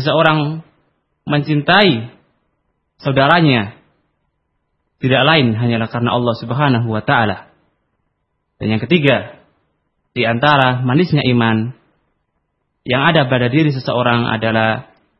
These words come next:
ayyakraha ayyauda fi kufri ba'da an qadahu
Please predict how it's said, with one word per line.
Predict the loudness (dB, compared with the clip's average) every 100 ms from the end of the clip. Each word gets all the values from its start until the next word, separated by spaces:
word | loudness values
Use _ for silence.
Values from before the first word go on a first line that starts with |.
| _ -4
ayyakraha | 0 0 0 0 -2 0 0 -2 -6 -6
ayyauda | -2 0 0 2 2 0 -2
fi | -4
kufri | -4 -4 -2 -4 -6 _ _ _ _ _ -12
ba'da | -2 0 0 0
an | 0 -2
qadahu | -2 -2 0